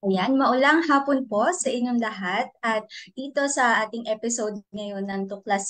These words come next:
U P L B ay inanyayahan natin ang isa sa mga members ng team na nag-work sa project na titled Mechanization Resource Mapping, Monitoring and Data Analysis System o mas kilala bilang M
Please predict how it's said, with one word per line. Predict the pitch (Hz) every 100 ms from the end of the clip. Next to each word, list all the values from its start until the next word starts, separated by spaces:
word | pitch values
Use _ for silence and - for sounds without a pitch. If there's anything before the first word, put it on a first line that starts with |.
| 233
U | 247
P | 269
L | 202 208 190
B | 190 -
ay | 247 233
inanyayahan | 240 233 226 226 226 233 214
natin | 202 202 208
ang | 196 202
isa | 214 - 208
sa | 208
mga | 208 190 190 180
members | 220 247 247 254 262 220
ng | 196 190 -
team | 196 240 349 - - -
na | 254
nag-work | 277 233 247 208 220 220 -
sa | 226 202
project | - 226 233 233 220 -
na | 202 190 185 185
titled | 294 359 247 226 254 233
Mechanization | 226 202 233 220 208 208 202 - 196 196 190
Resource | 233 302 285 247 247
Mapping, | 220 170 175 226 349 330
Monitoring | 240 233 233 233 202 190 202 202 233
and | 202 196
Data | 208 262 254 202
Analysis | 196 185 202 190 208 190
System | 190 - 190 190
o | 202
mas | 233 240
kilala | 254 226 208 196 196
bilang | 190 190 190 185
M | 180